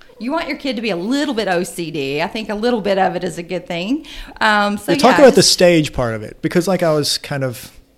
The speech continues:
Speaker 2: making a slight joke, but also serious about was what's the difference in being abused at two and a half and five when it comes to that? You know what I mean? Like,
Speaker 1: Yeah, I
Speaker 2: wouldn't the same
Speaker 1: know.
Speaker 2: kind of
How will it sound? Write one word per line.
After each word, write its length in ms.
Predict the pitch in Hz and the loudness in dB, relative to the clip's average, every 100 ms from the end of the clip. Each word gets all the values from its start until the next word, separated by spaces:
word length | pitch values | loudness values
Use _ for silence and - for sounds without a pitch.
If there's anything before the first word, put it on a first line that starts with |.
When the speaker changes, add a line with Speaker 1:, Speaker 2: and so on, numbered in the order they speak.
| _ _ _ | _ _ _
Speaker 2:
making 380 | 131 127 123 120 | -10 -10 -8 -8
a 40 | |
slight 360 | 120 - 117 117 | -8 -6 -6 -8
joke, 260 | 113 117 - | -8 -10 -6
but 140 | 175 | -4
also 240 | 165 135 | -2 -2
serious 560 | 123 180 165 123 127 - | -4 0 0 0 -4 -6
about 480 | 131 110 107 127 - | -6 -6 -4 -6 -6
was 480 | 127 123 123 - - _ - - _ _ _ | -6 -4 -4 -6 -10 _ -20 -20 _ _ _
what's 200 | 147 - | -8 -6
the 60 | 147 | -4
difference 400 | 139 135 127 - | -6 -6 -8 -8
in 360 | 123 120 113 - _ | -8 -8 -10 -14 _
being 200 | 127 123 | -10 -8
abused 500 | 120 123 117 113 - - | -8 -8 -8 -6 -8 -8
at 260 | 113 110 - _ _ _ _ _ _ - | -10 -10 -14 _ _ _ _ _ _ -4
two 180 | 185 151 | -2 -2
and 80 | |
a 60 | 123 | -2
half 460 | 117 117 117 - - _ - | -4 -4 -6 -10 -20 _ -12
and 400 | 117 113 113 - _ _ _ | -10 -8 -12 -16 _ _ _
five 520 | - 110 95 - - _ _ _ | -8 -8 -8 -14 -20 _ _ _
when 120 | 127 | -12
it 60 | 120 | -10
comes 200 | - 120 | -12 -14
to 80 | - | -12
that? 260 | 113 - - - - | -14 -14 -18 -20 -4
You 80 | 165 | 2
know 80 | 196 | 6
what 80 | |
I 40 | 202 | 6
mean? 280 | 196 202 196 | 4 4 4
Like, 260 | - 539 | 4 4
Speaker 1:
Yeah, 180 | 571 - | 0 4
I 20 | |
Speaker 2:
wouldn't 180 | 190 208 | 6 6
the 80 | 196 | 4
same 320 | 208 185 185 | 6 6 6
Speaker 1:
know. 60 | 180 | 4
Speaker 2:
kind 240 | 180 170 | 2 4
of 300 | 170 160 - | 4 2 -4